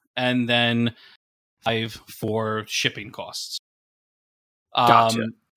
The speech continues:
Speaker 1: so that's why we say, especially during our fundraising streams, every ten dollar donation equals one kit.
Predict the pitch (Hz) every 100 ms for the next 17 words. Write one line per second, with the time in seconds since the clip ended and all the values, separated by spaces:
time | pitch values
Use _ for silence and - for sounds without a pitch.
0 | _ _ _ _ _ _ - - 160 156
1 | 165 - 160 151 143 - 220 202 - 180
2 | 175 151 160 156 151 147 135 123 120 -
3 | 208 208 190 180 175 - 170 160 156 156
4 | 151 _ _ _ - 160 170 170 - 165
5 | 160 143 139 139 127 123 123 123 - 123
6 | 113 113 120 - 127 - 127 113 117 107
7 | 113 107 107 - 101